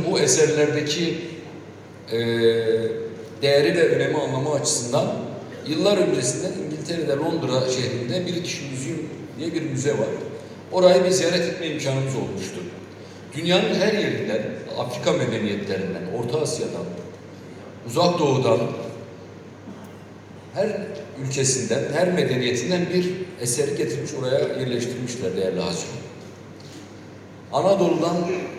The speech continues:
İznik Çinilerini hatırlıyorum ben. Gerçekten bunun yorumunu sizlere bırakıyorum. Yani, eee, o İngiliz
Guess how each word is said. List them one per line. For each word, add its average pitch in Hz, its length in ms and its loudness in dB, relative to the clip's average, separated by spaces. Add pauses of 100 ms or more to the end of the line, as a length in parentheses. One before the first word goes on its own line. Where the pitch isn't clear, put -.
(580)
İznik 165 540 -2
Çinilerini 139 440 0
hatırlıyorum 92 600 -2
ben. - 100 -2 (800)
Gerçekten 185 540 2 (100)
bunun 185 160 0
yorumunu - 400 2
sizlere 135 420 2
bırakıyorum. 104 440 0
Yani, 139 220 0 (640)
eee, 110 360 2 (1400)
o 190 340 4 (880)
İngiliz 156 640 -2